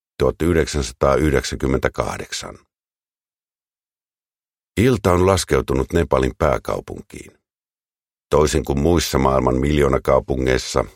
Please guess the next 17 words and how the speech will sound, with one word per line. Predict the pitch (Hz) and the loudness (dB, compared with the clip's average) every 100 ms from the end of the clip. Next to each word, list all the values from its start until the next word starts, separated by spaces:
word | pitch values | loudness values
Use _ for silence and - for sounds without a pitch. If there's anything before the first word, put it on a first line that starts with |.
| _ - | _ -2
ilta | 101 95 78 | 0 2 2
merkitsee | 69 67 69 64 - 67 | 2 0 -2 -4 0 0
Katmandussa | - 78 - 67 64 62 - - | 0 -2 0 -2 0 -2 -2 -2
pimeyttä. | 64 50 50 - - - - _ _ _ _ _ _ _ _ _ - | -4 -6 -12 -14 -14 -14 -16 _ _ _ _ _ _ _ _ _ -6
Siellä | - 78 73 | 0 2 4
eivät | 67 76 67 73 | 4 2 2 2
loista | 82 71 65 | 2 2 0
neonvalot | 69 76 71 57 57 50 - - | 2 2 2 0 -2 -4 -8 -4
eivätkä | 62 58 - 69 | -4 -2 -2 -2
katulyhdyt. | 85 80 62 50 - - - - - _ _ _ _ _ _ _ _ _ _ _ _ _ _ _ _ - | 0 -2 -4 -6 -12 -14 -20 -20 -20 _ _ _ _ _ _ _ _ _ _ _ _ _ _ _ _ 0
Isäntäni | 87 90 80 85 90 | 4 4 2 2 4
noutavat | 95 92 78 76 | 4 4 4 2
minut | 73 80 76 | 2 2 2
seitsemän | 92 87 - 67 64 | 2 2 0 0 0
aikaan | 60 - 62 | 0 0 0
hotellistani | 62 73 69 62 55 - 60 60 | 2 0 0 -2 -4 -4 -2 -2
ja | 57 | -4